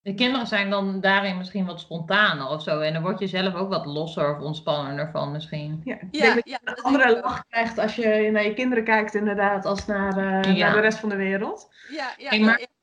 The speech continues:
Speaker 1: over foto's, want
Speaker 2: Ja.
Speaker 1: we hebben natuurlijk, onze podcast gaat over naaien, maar jij, eh, naait ook met je kinderen, toch? Want jullie, je hebt laatst een hele mooie rondleiding gegeven in je atelier.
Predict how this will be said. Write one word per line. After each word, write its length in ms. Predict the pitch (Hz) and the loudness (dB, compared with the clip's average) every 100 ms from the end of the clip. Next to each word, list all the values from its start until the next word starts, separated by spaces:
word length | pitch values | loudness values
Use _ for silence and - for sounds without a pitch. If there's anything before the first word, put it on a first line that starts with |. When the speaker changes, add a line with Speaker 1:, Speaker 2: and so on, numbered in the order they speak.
| _ | _
Speaker 1:
over 260 | 339 294 - | -2 0 2
foto's, 560 | - 311 233 175 185 | 4 6 4 0 0
want 120 | 220 | 2
Speaker 2:
Ja. 60 | 220 | 4
Speaker 1:
we 60 | 247 | 4
hebben 220 | 277 294 | 2 2
natuurlijk, 380 | 254 262 240 226 | -2 -4 -4 -2
onze 180 | 214 - | -4 -4
podcast 380 | 302 - 226 | -6 -2 -4
gaat 260 | - 226 233 | 0 -2 2
over 200 | 202 190 | 0 0
naaien, 440 | 180 190 226 294 277 | 0 2 2 2 -2
maar 120 | 254 | 0
jij, 400 | 269 311 311 220 | 2 2 0 -4
eh, 420 | 196 190 190 196 | -4 -4 -4 -4
naait 360 | 196 190 196 - | -2 -2 -2 -4
ook 160 | 370 | -4
met 180 | 202 185 | -2 -2
je 100 | 185 | -2
kinderen, 500 | 330 453 226 147 143 | -4 -2 -2 -2 -4
toch? 240 | 185 302 | -4 -4
Want 200 | 233 226 | -2 -2
jullie, 500 | 220 233 226 202 190 | 0 0 0 0 0
je 100 | 190 196 | 0 0
hebt 140 | 196 | 0
laatst 280 | 190 190 190 | 2 2 2
een 60 | |
hele 220 | 185 196 226 | 0 2 2
mooie 200 | 180 156 | 2 0
rondleiding 640 | 160 208 220 240 240 220 | 0 0 0 -2 -2 -6
gegeven 380 | - 240 226 233 | -8 -4 -4 -2
in 80 | 226 | 0
je 100 | 214 | 0
atelier. 540 | 226 220 220 220 330 | -2 -2 2 2 0